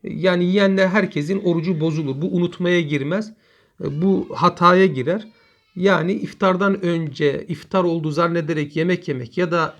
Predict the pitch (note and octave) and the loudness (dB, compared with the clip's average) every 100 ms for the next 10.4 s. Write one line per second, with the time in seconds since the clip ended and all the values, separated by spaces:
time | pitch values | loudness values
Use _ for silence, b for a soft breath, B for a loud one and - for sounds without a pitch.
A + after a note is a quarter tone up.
0 | - F3 - F3 E3+ - F#3 F#3 E3 D3 | -6 -6 -2 -2 -2 -2 0 0 -2 -4
1 | D3+ E3 E3 D#3+ E3+ D#3 D3 D3 E3 F#3 | -2 -2 -2 -2 -2 -4 -4 -4 -2 -2
2 | F3+ D3+ E3+ G#3 b b b D#3 E3 D#3+ | -4 -6 -4 -8 b b b -4 -4 -2
3 | C3 B2 F3 F#3 b b b E3+ D#3 B2+ | -6 -6 -8 -8 b b b -2 -2 -4
4 | C3 E3 E3 F#3 F#3 b b b b _ | -2 -2 0 -2 -2 b b b b _
5 | D#3+ D#3 F3 F3 F3 - E3 D#3+ E3+ D#3+ | 0 2 -2 -2 -4 -2 -2 0 -2 -4
6 | - _ _ _ - D#3+ E3+ - D#3 D3 | -14 _ _ _ -10 -6 -6 -4 -4 -2
7 | C#3+ C#3 D#3+ E3 D#3 - C#3+ C3+ C3 C#3+ | -4 -4 -4 -4 -4 -4 -2 -2 -6 -6
8 | F3+ - b b b E3+ D#3+ E3 D#3 D3 | -8 -10 b b b -4 0 0 -2 -2
9 | C3+ C#3 C#3+ C#3+ F3 F#3 - D3+ C#3 C#3 | -4 -4 -8 -4 -4 -6 -8 -6 -4 -2
10 | B2+ A#2 A2+ - | -2 -2 -8 -18